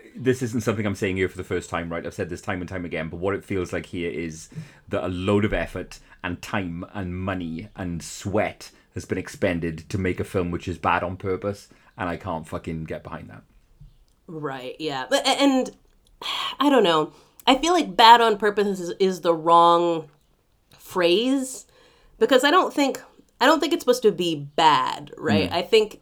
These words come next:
Speaker 2: it's supposed to be cheesy, you
Speaker 1: Mm.
Speaker 2: know, <laughs> as the tagline is, like, you know, this is a cheesy movie. Um, and it's supposed to be,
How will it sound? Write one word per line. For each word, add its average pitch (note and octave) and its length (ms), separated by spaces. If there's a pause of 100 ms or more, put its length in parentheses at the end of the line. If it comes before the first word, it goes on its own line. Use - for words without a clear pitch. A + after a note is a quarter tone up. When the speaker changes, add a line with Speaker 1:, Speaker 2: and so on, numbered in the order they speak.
Speaker 2:
it's F#3+ 200
supposed F#3 520
to E3+ 60
be D3 440 (540)
cheesy, E3 800 (180)
you G3 180
Speaker 1:
Mm. F#3 100 (140)
Speaker 2:
know, C4 80
<laughs> - 20
as F#3 280
the F#3 100
tagline E3 680
is, D#3 500
like, D3 200
you C#3+ 40
know, C3+ 100
this C#3+ 140
is - 60
a C#3 80
cheesy D3+ 480
movie. D3 460 (400)
Um, D#3 400
and F#3+ 100
it's F#3 140
supposed G#3+ 340
to A3 60
be, F3+ 560